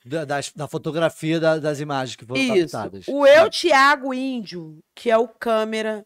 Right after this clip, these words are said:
Speaker 2: muito bom, por sinal. Ele tem
Speaker 1: Uhum.
Speaker 2: uma sacada de câmera, assim. Quando eu vejo as imagens, eu,
Speaker 1: O,
Speaker 2: "Caralho."
Speaker 1: o maker, né? O videomaker, o cara que opera mesmo ali,
Speaker 2: É,
Speaker 1: né?
Speaker 2: eu, como é que ele tava prestando atenção naquele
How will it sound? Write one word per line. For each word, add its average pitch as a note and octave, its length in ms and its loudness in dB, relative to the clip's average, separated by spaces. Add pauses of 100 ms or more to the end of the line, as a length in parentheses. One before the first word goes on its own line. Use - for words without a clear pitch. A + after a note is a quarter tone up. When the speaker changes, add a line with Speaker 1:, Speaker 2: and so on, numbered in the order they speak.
Speaker 2:
muito D4 540 -4
bom, G3+ 300 -4
por G3 180 -14
sinal. E3 540 -12 (100)
Ele - 240 -12
tem G#2+ 160 -10
Speaker 1:
Uhum. A3+ 80 -12
Speaker 2:
uma A#3+ 140 -14
sacada A3 600 -14
de G3+ 140 -12
câmera, G#3 500 -8
assim. G3 380 -12 (680)
Quando A#3 160 -6
eu C4+ 100 0
vejo B3 240 0
as A#3+ 160 -2
imagens, A3 400 -4
eu, G3 80 -8
Speaker 1:
O, - 40 -12
Speaker 2:
"Caralho." - 440 -2
Speaker 1:
o D3 60 -2
maker, C#3 180 -8
né? C#3 100 -8
O C3+ 60 -8
videomaker, C3 480 -10
o G#2 40 -20
cara C#3+ 280 -8
que C#3+ 180 -14
opera C#3+ 480 -6
mesmo C3 300 -12
ali, C3 120 -8
Speaker 2:
É, A#3+ 160 -6
Speaker 1:
né? A#2+ 100 -10
Speaker 2:
eu, - 200 2
como C4+ 260 -4
é F4 80 -4
que F#4 120 -6
ele G4+ 80 -2
tava F4 240 -6
prestando C#4+ 320 -8
atenção B3+ 300 -12
naquele C#4+ 320 -10